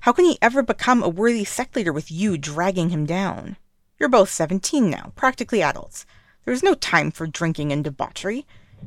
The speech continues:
You need to learn to take responsibility for your actions." Lan Qiren really does seem gentle in comparison to the way Madame Yu always manages to attack Wei Wuxian's biggest insecurities.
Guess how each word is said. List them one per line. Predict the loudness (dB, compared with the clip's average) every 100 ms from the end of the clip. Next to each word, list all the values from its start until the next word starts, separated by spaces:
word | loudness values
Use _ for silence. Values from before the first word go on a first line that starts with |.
| 0
You | 4
need | 4
to | 4
learn | 4 4
to | 4
take | 0 -4
responsibility | -4 -2 -2 -2 0 4 4 2
for | -4 -4
your | -2
actions." | -4 -8 -12 -12 -14 -18 _ _ _ _ _ _ _ _ _ -20 -20 -18 -16 -18 -20 -10
Lan | -2 0
Qiren | 2 2 2 2
really | 2 0
does | 0 -4
seem | -2 0 0
gentle | -2 -4 -2 -4 -4
in | -6
comparison | -8 -8 -8 -10 -10 -8 -8 -12
to | -6
the | -2
way | -2
Madame | 0 -2 -2 -4
Yu | -4 -4
always | -4 -4 -4
manages | -4 -4 -6 -10
to | -12 -12
attack | -8 -8 -8
Wei | -8
Wuxian's | -8 -8 -6 -6 -6
biggest | -8 -8 -8 -10
insecurities. | -10 -10 -8 -8 -12 -18 -20